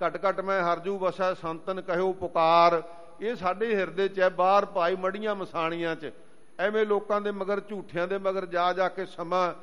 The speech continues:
ਆਪਣਾ ਵਿਅਰਥ ਖਰਾਬ ਨਾ ਕਰੋ। ਇਹ ਤਾਂ ਗੁਰਸਿੱਖੀ ਦੇ ਮਾਰਗ ਤੇ ਚੱਲ ਕੇ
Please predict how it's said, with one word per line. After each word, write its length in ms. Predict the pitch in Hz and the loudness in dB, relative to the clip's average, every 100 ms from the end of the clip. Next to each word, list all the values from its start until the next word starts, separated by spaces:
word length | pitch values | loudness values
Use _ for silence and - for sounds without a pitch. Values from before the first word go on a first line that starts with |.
| - - | -18 -4
ਆਪਣਾ 380 | 165 170 196 196 | 0 0 0 -2
ਵਿਅਰਥ 380 | 180 202 226 226 147 | 2 2 2 -2 -2
ਖਰਾਬ 380 | 180 175 180 165 | 2 4 4 2
ਨਾ 200 | 165 156 | 0 0
ਕਰੋ। 320 | 151 135 - - - - - - - - - - | -2 -4 -6 -14 -18 -18 -20 -20 -20 -20 -16 -6
ਇਹ 100 | 180 | 0
ਤਾਂ 160 | 233 | 0
ਗੁਰਸਿੱਖੀ 520 | 196 214 214 240 254 254 | 2 -2 -2 -6 -4 0
ਦੇ 140 | 254 | 0
ਮਾਰਗ 340 | 233 220 220 | 2 4 4
ਤੇ 200 | 214 214 | 0 -4
ਚੱਲ 280 | 208 202 196 | 0 0 -2
ਕੇ 360 | 190 185 147 | -2 -2 -2